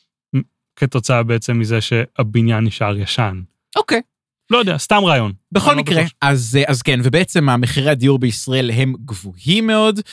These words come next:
Speaker 2: אה, גם ביחס לעולם, גב-, גם גבוהים מבחינת משכורות לדירה, אם כי בשנים האחרונות מבחינת יחס משכורות לדירה דווקא יש ירידה, אנחנו צריכים פחות,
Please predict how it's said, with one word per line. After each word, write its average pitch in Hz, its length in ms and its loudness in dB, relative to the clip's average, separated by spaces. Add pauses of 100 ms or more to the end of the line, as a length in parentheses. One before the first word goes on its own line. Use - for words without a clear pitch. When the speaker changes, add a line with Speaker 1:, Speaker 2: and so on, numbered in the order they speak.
(260)
Speaker 2:
אה, 135 100 2
גם 139 200 0
ביחס 120 380 -4
לעולם, 139 440 2
גב-, 117 400 -6
גם 131 200 0
גבוהים 113 260 -4
מבחינת 117 360 -2
משכורות 120 680 -2
לדירה, 160 440 2 (400)
אם 160 200 2
כי 151 200 2
בשנים 131 380 0
האחרונות 127 520 0
מבחינת 120 520 -4
יחס 123 340 0
משכורות 120 440 -2
לדירה 113 320 -2
דווקא 110 240 -8
יש 110 240 -4
ירידה, 110 460 -2
אנחנו 139 200 -4
צריכים - 340 -10
פחות, - 580 -4